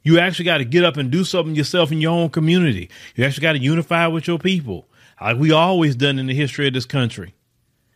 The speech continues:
That's the biggest con that some of you ever believe, is you just gonna vote your way out of your problems.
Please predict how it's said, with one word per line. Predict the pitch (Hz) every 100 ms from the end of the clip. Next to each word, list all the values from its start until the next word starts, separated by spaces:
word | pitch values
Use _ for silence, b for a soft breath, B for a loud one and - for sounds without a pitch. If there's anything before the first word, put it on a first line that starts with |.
| _ _ _ _
That's | 147 170
the | 143
biggest | 127 180 143 -
con | - 180 180 175
that | 165 131
some | - 185
of | 170
you | 175 170
ever | 180
believe, | 165 180 180 160
is | 123
you | 151
just | 139
gonna | 143 107
vote | 147 151
your | 143 135
way | 143
out | 139
of | 135
your | 131
problems. | - 147 110 87 - _